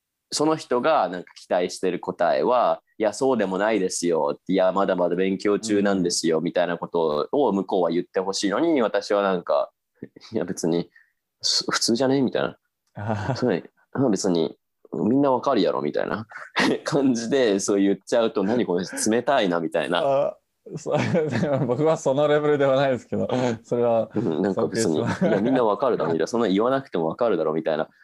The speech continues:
Speaker 1: ことをと-、時々ボソッと言っちゃうから、まだ、
Speaker 2: はいはいはい。
Speaker 1: 未だにね。
Speaker 2: うん。
Speaker 1: なんかそう、そういうなんかコメントをされ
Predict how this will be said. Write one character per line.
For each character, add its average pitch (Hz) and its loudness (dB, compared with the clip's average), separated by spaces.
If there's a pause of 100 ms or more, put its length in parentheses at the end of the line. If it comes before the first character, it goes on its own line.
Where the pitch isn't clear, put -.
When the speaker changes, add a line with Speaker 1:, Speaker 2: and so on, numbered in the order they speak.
(120)
Speaker 1:
こ 135 -2
と 175 2
を 143 2
と-、 123 -4
時 131 -2
々 113 0
ボ 90 -2
ソ 147 0
ッ - 0
と - -10
言 82 -2
っ - -6
ち 110 -2
ゃ 104 4
う 98 0
か 78 -2
ら、 85 2
ま 90 0
だ、 117 0
Speaker 2:
は - 0
い 107 2
は 104 0
い - -4
は 90 -2
い。 92 -2
Speaker 1:
未 92 0
だ 92 2
に 90 0
ね。 90 0 (420)
Speaker 2:
う 113 -4
ん。 101 0 (320)
Speaker 1:
な 127 2
ん - -2
か 120 -8
そ 180 2
う、 - -2
そ 190 2
う 190 2
い 190 0
う 180 2
な 180 2
ん 143 0
か 107 -4
コ - -4
メ 120 2
ン 120 0
ト 120 0
を 120 2
さ 120 0
れ 117 0